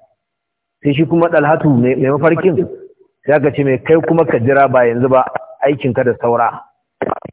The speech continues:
To da ya farka, sai mafarkin nan ya bashi mamaki. Sai dinga duk inda ya zauna sai labarin mafarkin ana ta mamaki, har zance ya koma kunnen manzon Allah sallallahu alaihi wasallam.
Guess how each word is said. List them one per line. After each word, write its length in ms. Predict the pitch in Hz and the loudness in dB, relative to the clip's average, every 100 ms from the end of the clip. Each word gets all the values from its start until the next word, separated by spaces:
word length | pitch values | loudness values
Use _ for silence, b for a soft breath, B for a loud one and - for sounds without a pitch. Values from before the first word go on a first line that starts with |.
| _ - | _ -4
To 80 | 120 | 0
da 80 | 151 | 0
ya 80 | 165 | 2
farka, 680 | 190 214 220 190 190 190 - - - - _ _ _ | 2 4 6 6 4 0 -4 -6 -10 -16 _ _ _
sai 80 | 170 | -2
mafarkin 380 | 180 185 180 175 | 2 2 2 2
nan 100 | 147 | 2
ya 60 | |
bashi 260 | 143 147 147 | 2 2 2
mamaki. 640 | 117 107 113 113 - - - _ _ _ _ _ _ - | 0 0 -2 -4 -10 -12 -20 _ _ _ _ _ _ 0
Sai 120 | 180 | 4
dinga 260 | 185 208 175 | 4 4 2
duk 180 | 147 165 | 0 0
inda 240 | 226 196 | 2 2
ya 60 | 175 | 4
zauna 260 | 175 165 131 | 4 2 0
sai 140 | 151 160 | 0 2
labarin 400 | 139 131 135 127 | 2 4 2 2
mafarkin 400 | 117 135 139 131 143 | -2 -4 -4 -2 0
ana 160 | 143 120 | 0 -2
ta 140 | 139 | -2
mamaki, 600 | 139 123 117 147 - - - - _ _ _ _ | -2 0 2 2 2 -4 -12 -20 _ _ _ _
har 180 | - 175 190 | 0 4 4
zance 300 | 165 156 - 160 | 2 0 0 2
ya 160 | 165 160 | 2 0
koma 280 | 165 156 135 | 0 0 0
kunnen 300 | - 165 143 143 | 0 0 0 0
manzon 300 | 131 123 139 | 0 0 0
Allah 460 | 143 143 131 131 - - - - | 2 4 2 0 -6 -8 -6 -6
sallallahu 460 | 151 151 131 131 127 | -2 0 2 0 0
alaihi 240 | 117 117 107 | 0 0 -2
wasallam. 380 | 120 110 95 | -2 -2 -4